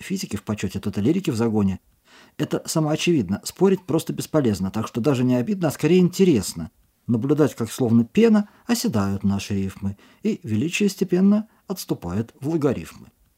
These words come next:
Это стихотворение появилось в результате колкого обмена репликами. Писатель Илья Эренбург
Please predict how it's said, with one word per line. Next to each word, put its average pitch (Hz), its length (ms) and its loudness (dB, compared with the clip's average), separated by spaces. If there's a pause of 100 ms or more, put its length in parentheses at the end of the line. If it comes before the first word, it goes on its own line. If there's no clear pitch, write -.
(600)
Это 202 200 0
стихотворение 202 800 4
появилось 185 840 4 (180)
в 147 60 -2
результате 147 760 0 (120)
колкого 127 480 2
обмена 131 360 2
репликами. 180 680 0 (800)
Писатель 120 560 -2
Илья 123 360 4
Эренбург 156 640 0